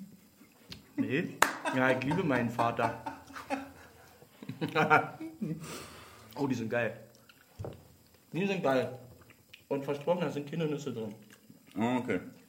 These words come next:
Speaker 1: So.
Speaker 2: Oh, diese Herz, das würde ich schon sehr gerne hier.
Speaker 1: Das
Speaker 2: Weil
Speaker 1: ist
Speaker 2: das so
Speaker 1: extra für dich
Speaker 2: rosa
Speaker 1: gemacht
Speaker 2: ist.
Speaker 1: worden. Nein, das ist nicht,
Speaker 2: Ja.
Speaker 1: aber ich dachte, das ist was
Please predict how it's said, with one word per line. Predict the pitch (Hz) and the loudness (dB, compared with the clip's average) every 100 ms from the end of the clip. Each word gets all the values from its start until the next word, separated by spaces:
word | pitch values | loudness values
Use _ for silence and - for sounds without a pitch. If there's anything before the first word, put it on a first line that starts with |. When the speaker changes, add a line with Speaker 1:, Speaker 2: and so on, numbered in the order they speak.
| - | -4
Speaker 1:
So. | - 180 - - - - - - - - - - | 8 10 10 4 -10 -16 -16 -10 -8 -8 -12 -2
Speaker 2:
Oh, | 123 | -2
diese | 104 101 104 | 0 -2 0
Herz, | 107 117 - | 0 0 -2
das | - | 0
würde | 110 | 0
ich | 110 | 0
schon | 113 98 | 0 2
sehr | 104 | 4
gerne | 98 95 87 | 4 2 0
hier. | 82 - - - - - - | -4 -8 -12 -20 -20 -20 -2
Speaker 1:
Das | 208 - | 2 4
Speaker 2:
Weil | - | 4
Speaker 1:
ist | 220 | 6
Speaker 2:
das | |
so | 240 | 6
Speaker 1:
extra | 208 208 | 6 8
für | 147 | 8
dich | - | 10
Speaker 2:
rosa | - | 8
Speaker 1:
gemacht | - 170 170 | 8 6 2
Speaker 2:
ist. | |
Speaker 1:
worden. | 123 120 107 - | 0 -2 -4 -4
Nein, | 131 147 | -2 0
das | 147 | -2
ist | 147 | 0
nicht, | 208 277 | 2 4
Speaker 2:
Ja. | 226 | 6
Speaker 1:
aber | 226 214 196 | 8 6 4
ich | 180 - | 0 0
dachte, | 196 - 196 - 175 | 0 4 2 2 -2
das | 180 | -6
ist | - 170 | -6 -2
was | 170 170 - | -2 -2 -6